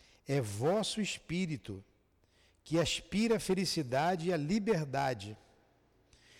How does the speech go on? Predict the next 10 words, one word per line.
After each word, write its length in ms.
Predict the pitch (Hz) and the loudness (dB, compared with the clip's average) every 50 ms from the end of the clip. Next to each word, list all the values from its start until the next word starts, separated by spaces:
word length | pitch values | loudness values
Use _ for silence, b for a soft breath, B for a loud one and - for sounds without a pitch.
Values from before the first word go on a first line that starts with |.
| B B B B | B B B B
e 100 | - 165 | 2 2
que, 160 | - - 202 | 2 4 4
ligado 640 | 202 190 196 151 131 160 170 180 185 185 160 180 175 | 4 4 2 2 2 4 4 6 6 4 4 4 4
ao 160 | 170 160 147 | 4 4 2
corpo 640 | 135 - - - 170 196 214 - - - - - 127 113 | 0 -4 -2 2 2 4 2 2 -2 -8 -10 -10 -10 -8
que 140 | - - 135 - - | -6 -6 -6 -4 -4
lhe 100 | 165 160 | -4 -4
serve 380 | - - - 160 147 139 131 135 | -4 0 2 2 2 2 0 -2
de 100 | 123 139 | -4 -6
prisão, 600 | 127 - 147 151 139 123 127 151 165 202 233 240 | -4 -4 -4 -4 -2 0 0 0 0 -2 -4 -6